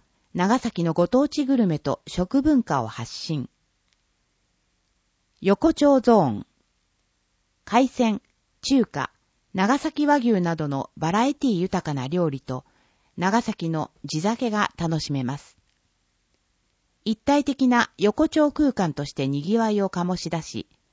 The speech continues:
これまで長崎になかった食体験を提供。デイリーサービスゾーン。コンビニ、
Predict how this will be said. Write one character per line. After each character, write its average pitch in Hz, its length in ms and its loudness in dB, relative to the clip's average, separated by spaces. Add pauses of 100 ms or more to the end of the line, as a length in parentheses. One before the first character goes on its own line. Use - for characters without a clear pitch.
(400)
こ 208 140 2
れ 233 100 6
ま 247 120 4
で 208 120 0
長 196 240 0
崎 269 240 -4
に 208 140 2
な 247 120 0
か 277 100 -2
っ - 60 -4 (120)
た 170 180 0
食 - 260 -6
体 240 220 -2
験 139 260 -6
を 117 60 -8
提 151 260 -6
供。 - 340 -6 (1800)
デ 277 220 6
イ 294 40 4
リ 302 180 6
ー - 20 -4
サ 285 220 0
ー 269 40 2
ビ 254 120 2
ス - 160 -12
ゾ 220 160 4
ー 175 60 2 (160)
ン。 - 60 -16 (1400)
コ 233 140 4
ン 254 100 6
ビ 233 120 4
ニ、 202 240 0